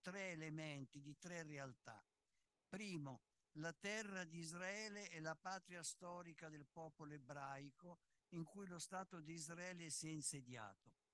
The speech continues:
Secondo, lo Stato di Israele è la patria nazionale del popolo ebraico in cui esercita il suo diritto naturale, culturale, religioso e s-, e storico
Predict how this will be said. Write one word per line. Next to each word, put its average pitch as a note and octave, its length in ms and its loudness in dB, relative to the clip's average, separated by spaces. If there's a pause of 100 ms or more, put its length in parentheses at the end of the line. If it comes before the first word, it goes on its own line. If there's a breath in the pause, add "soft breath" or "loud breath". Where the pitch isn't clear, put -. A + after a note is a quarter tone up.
(440)
Secondo, C#3 960 -2 (500)
lo E3+ 140 0
Stato G#3 460 0
di F3 140 -6
Israele F#3 760 -2
è F3 160 -2
la D#3+ 160 0
patria E3+ 480 0
nazionale D#3 800 0
del D3 160 -4
popolo D3 480 -6
ebraico F3+ 680 -2
in D3+ 120 -2
cui F#3 180 -4
esercita E3+ 640 -2
il D3+ 140 -4
suo E3 200 -6
diritto D#3+ 600 -6
naturale, E3 880 -2 (320)
culturale, D#3+ 920 -4 (220)
religioso D#3+ 1000 -2
e D#3 120 -6
s-, - 140 -6 (280)
e D3+ 160 -2
storico C3+ 840 -2